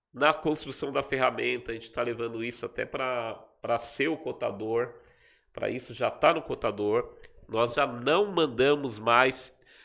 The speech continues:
Outro detalhe, gente, essa dica também vale muito, não mande simulador online, Trindade, qualquer coisa dessa para o seu cliente. Eu tenho seis meses de experiência nesse negócio. Ele tem trinta anos.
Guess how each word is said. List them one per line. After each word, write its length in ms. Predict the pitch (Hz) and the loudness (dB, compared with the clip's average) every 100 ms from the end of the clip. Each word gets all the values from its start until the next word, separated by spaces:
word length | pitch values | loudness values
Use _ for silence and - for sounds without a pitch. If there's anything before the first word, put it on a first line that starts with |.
| _ - | _ -2
Outro 240 | 139 170 | 0 2
detalhe, 500 | 175 185 175 151 127 | 2 4 8 8 6
gente, 580 | 123 123 104 - - - _ | 0 0 -2 -8 -16 -18 _
essa 240 | - 120 | -6 -4
dica 360 | - 135 131 139 | -2 -4 -4 -2
também 240 | 135 127 | 0 0
vale 260 | 127 131 147 | 2 0 0
muito, 480 | 123 113 101 - - _ | -6 -8 -10 -14 -20 _
não 440 | 120 113 120 143 156 | -18 -10 -4 -4 -4
mande 440 | 117 117 127 123 | -2 -2 0 -2
simulador 960 | 120 - 117 117 104 104 110 117 113 - | -6 -6 2 4 4 2 2 2 0 -6
online, 760 | 113 113 107 107 110 107 107 107 | -10 -8 -2 4 6 6 2 -6
Trindade, 760 | - 107 107 104 107 110 117 - | -10 -10 -8 0 2 2 -2 -8
qualquer 320 | 135 - 151 | -10 -6 -6
coisa 300 | - 127 120 | -4 -2 0
dessa 280 | 113 113 110 | 0 0 -2
para 180 | 117 | -8
o 20 | 110 | -8
seu 200 | - 113 | -8 -8
cliente. 560 | 120 107 95 - - _ _ _ _ - - - - - | -6 -6 -6 -12 -16 _ _ _ _ -20 -20 -20 -14 -2
Eu 100 | 160 | 0
tenho 220 | - 220 | 4 4
seis 320 | 208 262 247 | 6 6 6
meses 300 | 185 208 202 | 8 8 8
de 440 | 170 180 185 202 - _ | 0 2 2 0 -18 _
experiência 840 | - - 160 151 110 - 107 101 - | -8 0 4 4 4 0 -2 -2 -2
nesse 200 | 113 - | -2 2
negócio. 420 | 123 107 90 - _ _ _ _ _ _ _ _ _ _ _ _ | 4 4 2 -2 _ _ _ _ _ _ _ _ _ _ _ _
Ele 140 | 117 131 | -6 -6
tem 180 | - 175 | -4 -4
trinta 380 | - 214 - | -4 -4 2
anos. 500 | 185 110 113 - - | 4 4 0 -8 -14